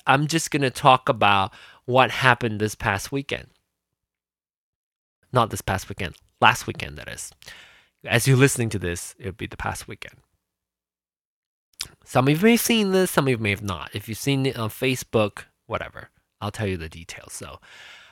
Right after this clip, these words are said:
um, I, through work, me, uh, not really me, but a coworker of mine got in touch with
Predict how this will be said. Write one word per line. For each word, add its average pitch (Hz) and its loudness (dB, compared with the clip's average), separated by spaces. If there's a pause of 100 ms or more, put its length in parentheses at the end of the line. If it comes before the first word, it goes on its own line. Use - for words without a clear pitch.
(220)
um, 147 6 (1400)
I, 226 6 (1700)
through 214 6
work, 139 4 (1000)
me, 175 0
uh, 139 4
not 135 0
really 117 2
me, 104 -2
but 101 -6
a 98 -8
coworker 160 4
of 90 -2
mine 92 -8
got 107 -4
in 107 -8
touch - -2
with 98 -4